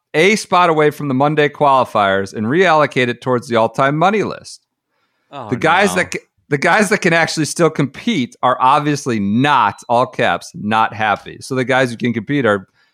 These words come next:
Speaker 1: you know, a fifty-one-year-old journeyman who might light it up in these Monday qualifiers and be competitive. Steven Alker,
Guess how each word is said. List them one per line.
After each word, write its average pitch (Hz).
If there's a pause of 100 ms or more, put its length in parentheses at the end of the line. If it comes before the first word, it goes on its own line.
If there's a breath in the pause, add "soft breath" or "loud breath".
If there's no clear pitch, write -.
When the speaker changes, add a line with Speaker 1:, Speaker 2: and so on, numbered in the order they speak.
Speaker 1:
you -
know, 135
a 131
fifty-one-year-old 113 (420)
journeyman 123
who 117 (120)
might 101
light 113
it 123
up 151
in 113
these 110
Monday 120
qualifiers 117
and 107
be 117
competitive. 135
Steven 208
Alker, 220